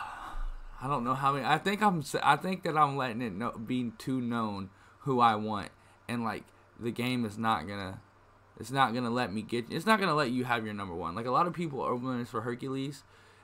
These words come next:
and they're not getting Hercules 'cause they want Hercules. I do want Hercules, but he's not my number one.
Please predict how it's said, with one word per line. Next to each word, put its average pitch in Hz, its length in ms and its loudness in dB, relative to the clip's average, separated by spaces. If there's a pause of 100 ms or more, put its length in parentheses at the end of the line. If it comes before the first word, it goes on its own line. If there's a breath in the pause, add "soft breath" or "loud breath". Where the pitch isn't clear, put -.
and 135 100 -2
they're 135 80 0
not 131 260 4
getting 120 180 -2
Hercules 107 460 -6
'cause 113 160 -6
they 120 100 0
want 113 220 0
Hercules. 69 460 -8
I 240 200 6
do 196 280 4
want 170 280 4
Hercules, 123 460 0
but 117 160 -2
he's 127 140 -4
not 139 200 4
my 120 120 4
number 113 240 -2
one. 90 280 -6